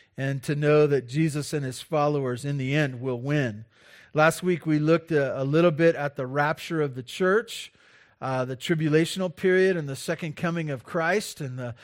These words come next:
the place that the Antichrist will, uh, play, the role he will play.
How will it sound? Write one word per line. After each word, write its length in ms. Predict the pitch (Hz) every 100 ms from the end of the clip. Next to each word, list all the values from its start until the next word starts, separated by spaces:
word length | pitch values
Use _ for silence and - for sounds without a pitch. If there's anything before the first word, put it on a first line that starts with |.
| -
the 80 | -
place 460 | 123 - 170 175 -
that 160 | 160
the 160 | 143 139
Antichrist 680 | 147 165 - 165 170 175 -
will, 440 | 147 156 143 135 _ _ _ -
uh, 180 | 135 127
play, 540 | - 170 165 175 220
the 160 | 151 139
role 280 | 143 156
he 180 | 180 180
will 160 | 180 175
play. 440 | - 180 180 220